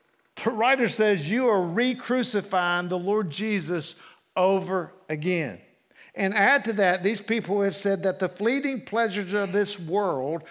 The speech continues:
are worth more than Christ. And when they say that, they're actually agreeing with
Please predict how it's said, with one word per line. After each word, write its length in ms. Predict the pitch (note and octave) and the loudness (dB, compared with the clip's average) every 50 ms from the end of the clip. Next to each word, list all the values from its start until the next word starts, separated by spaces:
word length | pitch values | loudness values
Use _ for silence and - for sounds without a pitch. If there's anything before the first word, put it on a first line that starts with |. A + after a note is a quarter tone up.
| - - - - _ _ _ - | -20 -20 -20 -20 _ _ _ 0
are 380 | G3 G3 F#3 E3+ E3+ F3+ - - - - _ - _ _ _ | 2 4 4 4 2 0 -2 -6 -16 -20 _ -20 _ _ _
worth 560 | - D#3 B2+ C3+ E3 G#3 A#3 B3+ A#3 - - | -12 -10 -6 0 2 4 4 4 2 0 -2
more 500 | F#3 G3 G#3+ A3+ A3 F3+ E3+ E3+ F3+ F3+ | -2 -2 0 2 2 2 2 2 2 0
than 240 | E3+ D#3 F3 E3+ D#3+ | 0 0 -2 -2 -2
Christ. 800 | - - - G#3 G#3+ G3 F3 E3 D#3+ F3 E3+ - - - - _ _ - - | -6 -8 -4 -2 0 2 2 2 2 0 0 -4 -8 -12 -18 _ _ -10 -6
And 180 | F3+ F3+ F3+ | -6 -2 0
when 180 | G#3 A#3+ A3+ G#3 | 0 0 0 2
they 140 | G#3 G3+ F3+ | 2 0 0
say 400 | - - - B3+ B3+ C4 C#4+ C4+ | 0 -2 0 0 2 2 0 0
that, 360 | G3+ F3 D#3 D#3 F#3 G3 F3 | -2 -2 0 0 -2 -2 -4
they're 200 | G3 G3 - - | -6 -6 -4 -2
actually 480 | F#3+ G#3+ A3+ - - - G#3 A3 A3 | -2 -2 -2 -2 -6 -8 -8 -8 -6
agreeing 720 | - G#3 G3+ E3 D3+ E3+ G#3 C4 C#4 C#4 C#4 C4 A#3 G3 E3 | -4 -4 -4 -4 -6 -4 -2 -2 0 0 -2 -2 -2 -4 -2
with 340 | E3 E3+ F3+ G3 F#3+ G3 | -2 0 0 0 -2 -4